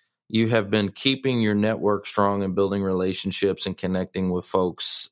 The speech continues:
um, you know, and positioning yourself as a thought leader on LinkedIn. Like,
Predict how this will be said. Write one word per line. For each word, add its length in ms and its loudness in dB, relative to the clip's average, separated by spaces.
um, 680 -2
you 120 4
know, 180 0
and 140 -2
positioning 580 0
yourself 580 0
as 100 -2
a 80 4
thought 320 2
leader 320 4
on 200 0
LinkedIn. 540 -2
Like, 280 -4